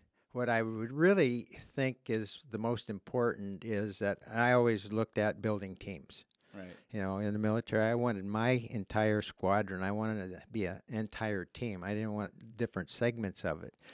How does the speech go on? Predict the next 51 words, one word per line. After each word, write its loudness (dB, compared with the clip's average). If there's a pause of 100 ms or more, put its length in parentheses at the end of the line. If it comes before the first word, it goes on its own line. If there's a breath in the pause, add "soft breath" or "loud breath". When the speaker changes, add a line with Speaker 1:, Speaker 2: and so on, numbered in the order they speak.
(180 loud breath)
Speaker 1:
So 0
it's -4
always, 4 (400 loud breath)
you -2
know, 2
I 4
was 2
willing, -2 (140)
I 2
wouldn't 2
ask 0
them -2
to -2
do 0
things -4
that 0
I 0
wasn't -2
willing -6
to -12
do. -8 (420)
Uh, -2
I -2
wanted -2
to -6
make -4
sure -6
they -2
understood -4
that. 0
So -4
I -2
wanted -4
to -2
lead -2
from -6
the -6
front, 0 (460 loud breath)
but -2
also -2
you 0
have 0
to -8
lead -2
from -8
the -6
behind. -6 (440 loud breath)
And, -4
uh, -2
many -2
times, -4